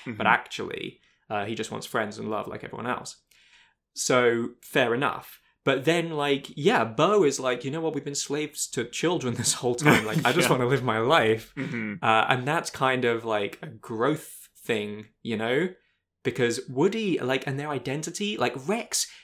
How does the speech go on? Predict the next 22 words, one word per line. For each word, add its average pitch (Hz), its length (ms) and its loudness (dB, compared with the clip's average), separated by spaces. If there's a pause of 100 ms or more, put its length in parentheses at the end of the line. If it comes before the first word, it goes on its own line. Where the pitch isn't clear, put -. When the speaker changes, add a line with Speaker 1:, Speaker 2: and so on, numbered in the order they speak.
Speaker 1:
is - 160 -2
petrified - 760 -6
of 147 120 -6
becoming 156 340 -6
forgotten 135 540 -6
and 113 180 -10
obsolete, 147 680 -4
and 117 240 -6
Woody 196 240 2
has 170 240 0
an 147 80 -6
identity 170 560 -2
crisis 127 480 -2
'cause 127 140 -4
he's 131 120 -6
no 151 140 -2
longer 160 200 -2
the 143 100 -2
favorite 139 500 -4
toy, 147 600 2 (440)
and 156 960 -4
their 190 400 2